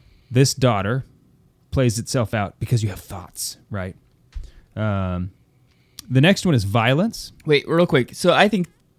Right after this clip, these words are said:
Speaker 2: this one plays out a lot.
Speaker 1: I think this one's, this one's probably
Speaker 2: The,
Speaker 1: the
Speaker 2: the
Speaker 1: most
Speaker 2: rest-,
Speaker 1: common.
Speaker 2: re-, the restlessness?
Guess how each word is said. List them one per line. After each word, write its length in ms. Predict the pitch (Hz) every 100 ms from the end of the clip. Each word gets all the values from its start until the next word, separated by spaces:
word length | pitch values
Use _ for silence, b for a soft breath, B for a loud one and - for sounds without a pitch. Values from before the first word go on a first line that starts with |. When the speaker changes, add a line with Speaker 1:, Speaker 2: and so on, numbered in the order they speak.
| 151 -
Speaker 2:
this 300 | - 143 175
one 160 | 170 143
plays 240 | - 147 139
out 120 | 117
a 80 | 110
lot. 540 | 113 139 123 95 - - _ _ _ _ _ _ -
Speaker 1:
I 40 |
think 120 | 165
this 120 | 170 160
one's, 160 | 135 104 107
this 260 | 135 143 147
one's 140 | 139
probably 240 | - 160 147
Speaker 2:
The, 40 |
Speaker 1:
the 60 | 139
Speaker 2:
the 60 |
Speaker 1:
most 100 | 127 135
Speaker 2:
rest-, 80 |
Speaker 1:
common. 260 | 131 101 87
Speaker 2:
re-, 120 | 135 -
the 180 | 127 127
restlessness? 680 | 127 131 143 - 139 151